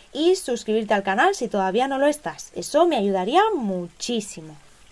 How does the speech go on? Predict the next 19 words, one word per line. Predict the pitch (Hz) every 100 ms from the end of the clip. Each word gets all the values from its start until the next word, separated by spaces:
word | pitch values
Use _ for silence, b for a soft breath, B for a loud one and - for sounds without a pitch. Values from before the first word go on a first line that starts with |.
| - - _ _ _ _ - - - - - -
Cuando | 269 302
ya | 254 226
tengamos | 247 214 208 233
el | 226
segundo | 208 175 190 208
pétalo, | 202 175 185 208 233
tendremos | 208 175 180 196 208
cuidado | - 196 190 165 170 214
de | 208
no | 185 185 254
confundir | 285 254 202 196 180 208
los | 202 160 -
hilos | 185 170 143
guías | 151 165 208 233
con | 202 190
el | 170
que | 160 160 165
hemos | 208 226 -
agregado. | - 160 151 139 139 143 190 370